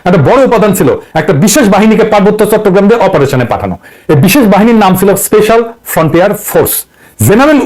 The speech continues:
উবান ছিল এই ফোর্সের প্রথম ইন্সপেক্টর জেনারেল। উনিশশো বাষট্টি সালের শেষ দিকে এই ফোর্সটা গড়ে উঠছিল। একাত্তর সালে এই জেনারেল উবানি ছিলেন মুজিব বাহিনী প্রশিক্ষক। মুজিব বাহিনী কি জানেন তো? ছাত্রলীগ, যুবলীগ আর আওয়ামী লীগের যৌথ গেরিলা বাহিনী। এরা কিন্তু যুদ্ধ করেনি, আর আজকে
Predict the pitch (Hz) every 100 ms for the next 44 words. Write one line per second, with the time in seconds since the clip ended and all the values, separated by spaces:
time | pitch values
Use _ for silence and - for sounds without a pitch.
0 | 226 202 165 - 170 180 185 - 226 -
1 | 254 214 294 262 - 175 127 107 104 85
2 | - - - 196 208 - 156 - 294 269
3 | - 240 - 254 170 147 143 143 - 127
4 | 113 98 104 92 - - 202 - 320 302
5 | 262 233 - 285 349 262 285 262 247 233
6 | 208 196 190 147 113 123 170 214 151 151
7 | 151 139 120 104 98 - 147 190 175 175
8 | 131 123 101 - - - - - - 220
9 | 202 165 190 190 185 170 160 165 151 131
10 | 135 135 120 107 92 87 95 98 175 180
11 | - 196 196 151 160 156 143 98 87 -
12 | - _ - 160 180 180 -